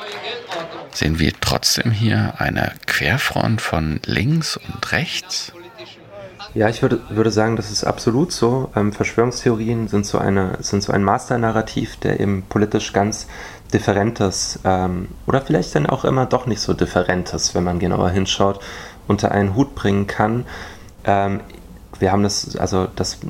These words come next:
Speaker 2: das war eben auch die dezidierte Erklärung von diesen Montagsmahnwachen zweitausendvierzehn und das ist auch, das finden wir auch dann noch heute immer wieder, dass, ähm, von den professionellen Agitatoren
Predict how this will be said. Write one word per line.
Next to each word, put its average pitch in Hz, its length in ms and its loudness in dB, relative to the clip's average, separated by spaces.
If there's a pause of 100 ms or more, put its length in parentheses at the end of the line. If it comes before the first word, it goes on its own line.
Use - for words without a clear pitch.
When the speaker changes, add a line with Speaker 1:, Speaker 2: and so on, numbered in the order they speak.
Speaker 2:
das - 180 -4
war 95 140 2
eben 95 200 2
auch 95 120 0
die 98 160 2
dezidierte 98 580 2
Erklärung 104 720 0
von 101 200 0
diesen 95 200 2
Montagsmahnwachen 98 960 2
zweitausendvierzehn 113 840 0
und 92 140 -2
das 98 160 -2
ist - 140 -4
auch, - 180 -2 (540)
das - 180 0
finden 98 160 2
wir 98 100 2
auch 95 60 2
dann 95 120 4
noch - 240 -6
heute - 260 2
immer 123 260 0
wieder, 123 300 2 (420)
dass, - 320 0
ähm, 95 180 4
von 95 220 2
den 90 340 0
professionellen 98 760 2
Agitatoren 98 880 0